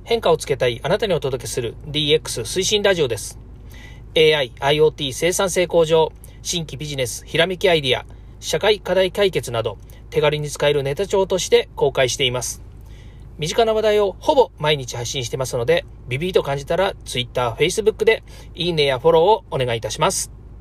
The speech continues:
それでは今日の放送を撮っていきましょう。えー、実は今日はですね、えー、七月の十八日火曜日になります。昨日ですね、三連休が終わり、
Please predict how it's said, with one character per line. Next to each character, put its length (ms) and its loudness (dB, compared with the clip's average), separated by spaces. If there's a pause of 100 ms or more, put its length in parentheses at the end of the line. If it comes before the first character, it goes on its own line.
(4000)
そ 160 -6
れ 60 -4
で 80 0
は 240 -4 (200)
今 200 -4
日 60 -12
の 60 -12
放 220 -4
送 320 -6
を 60 -6
撮 160 -12
っ 40 -10
て 440 -14
い 60 -18
き 120 -12
ま 120 -10
し 120 -10
ょ 300 -8
う。 280 -20 (240)
え 180 -12
ー、 60 -14
実 240 -10
は 60 -6
今 160 -6
日 40 0
は 60 -2
で 60 -16
す 160 -18
ね、 400 -14
え 140 -14
ー、 20 -16
七 220 -14
月 200 -8
の 140 -8
十 160 -10
八 240 -16
日 240 -12
火 160 -10
曜 220 0
日 80 -14
に 100 -16
な 80 -18
り 80 -16
ま 140 -18
す。 160 -18 (260)
昨 120 -4
日 40 -4
で 80 -8
す 140 -18
ね、 260 -12
三 380 -8
連 220 -6
休 260 -14
が 340 -8
終 80 -6
わ 120 -6
り、 120 -14